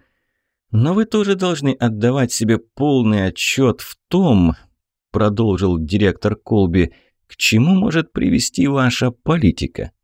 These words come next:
У вас под боком уже есть страны, в которых мусульмане забыли Коран, забыли Аллаха.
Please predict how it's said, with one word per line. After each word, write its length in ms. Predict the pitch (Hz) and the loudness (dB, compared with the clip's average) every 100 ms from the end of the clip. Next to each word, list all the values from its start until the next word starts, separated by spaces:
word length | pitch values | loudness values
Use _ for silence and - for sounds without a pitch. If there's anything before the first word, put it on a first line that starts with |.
| _ | _
У 160 | 101 90 | -2 0
вас 300 | 92 76 - | 0 -2 -4
под 240 | 90 73 | -4 -2
боком 360 | 107 123 92 92 | -4 -2 0 0
уже 200 | 90 107 | 2 2
есть 340 | 135 - - | 2 0 -6
страны, 520 | - - 92 95 104 | -12 -4 -2 0 0
в 80 | 98 | -2
которых 420 | - 98 92 87 | -2 -2 -2 -2
мусульмане 680 | 95 98 - 90 95 92 90 | -4 -2 -2 0 0 0 -2
забыли 600 | 90 90 85 104 90 87 | 0 -2 0 -2 0 0
Коран, 680 | - - 101 131 104 65 - _ - | -2 -2 -2 -2 -4 -6 -10 _ -10
забыли 720 | 78 90 76 78 98 80 80 - | -4 -2 -2 -2 -2 0 -2 -2
Аллаха. 640 | 87 95 135 92 87 80 | -2 0 -2 -2 -2 -4